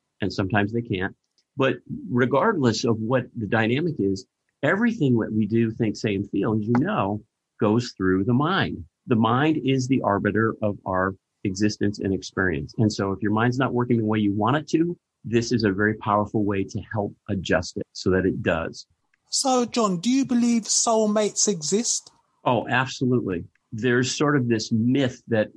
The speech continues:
Speaker 1: each person has only one soulmate.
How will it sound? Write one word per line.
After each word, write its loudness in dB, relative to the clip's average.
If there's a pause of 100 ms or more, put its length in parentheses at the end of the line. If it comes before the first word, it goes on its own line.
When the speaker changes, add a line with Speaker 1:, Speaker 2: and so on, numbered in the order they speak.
(180)
Speaker 1:
each 0
person -2
has -2
only 2
one 2
soulmate. -2